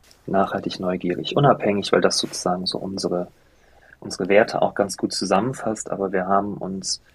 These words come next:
eigentlich ein bisschen, das, äh, kam, glaub ich, vor allem von Flo, ähm,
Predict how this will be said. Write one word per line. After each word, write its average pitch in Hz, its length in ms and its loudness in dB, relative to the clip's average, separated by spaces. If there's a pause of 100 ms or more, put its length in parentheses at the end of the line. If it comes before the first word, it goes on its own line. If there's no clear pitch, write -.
(140)
eigentlich 98 920 0
ein 98 100 -8
bisschen, 98 480 -4 (880)
das, - 320 -8 (180)
äh, - 220 -6
kam, 107 260 2
glaub 101 160 4
ich, 95 140 -6 (220)
vor - 220 2
allem 101 220 0
von 98 260 -10
Flo, 117 880 0
ähm, 104 640 -6